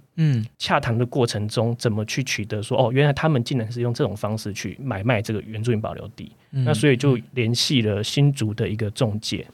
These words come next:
Speaker 1: 嗯。
Speaker 2: 那他们是专-，专门在经营，呃，呃，新竹竹东啊、尖石啊那个区域的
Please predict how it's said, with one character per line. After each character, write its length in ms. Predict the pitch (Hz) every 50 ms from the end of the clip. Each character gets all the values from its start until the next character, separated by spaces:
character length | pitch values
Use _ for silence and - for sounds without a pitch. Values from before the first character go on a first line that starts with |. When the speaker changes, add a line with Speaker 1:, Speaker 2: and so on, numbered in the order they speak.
| _
Speaker 1:
嗯。 160 | 147 139 131
Speaker 2:
那 80 | 123 -
他 160 | 113 156 165
们 140 | 170 156 131
是 80 | 139 143
专-， 340 | - 156 143 143 143 131 135 -
专 140 | - 156 156
门 120 | 139 123
在 140 | 117 143 135
经 260 | 135 - 127 123 131 117
营， 260 | 104 98 101 101 104 -
呃， 280 | 117 101 98 101 95 131 - - _ _ - -
呃， 180 | - 101 101 110
新 240 | - - 135 139
竹 400 | 139 139 120 107 104 104 104 104 110
竹 220 | - - - 110 113
东 240 | - 135 127 127 131
啊、 240 | 117 107 110 107 110
尖 260 | - - 127 120 127
石 320 | 123 - - - 101 98
啊 140 | 101 101 104
那 160 | 117 120 117
个 80 | 110 104
区 200 | - - - 113
域 200 | 110 113 110 101
的 240 | 98 98 98 104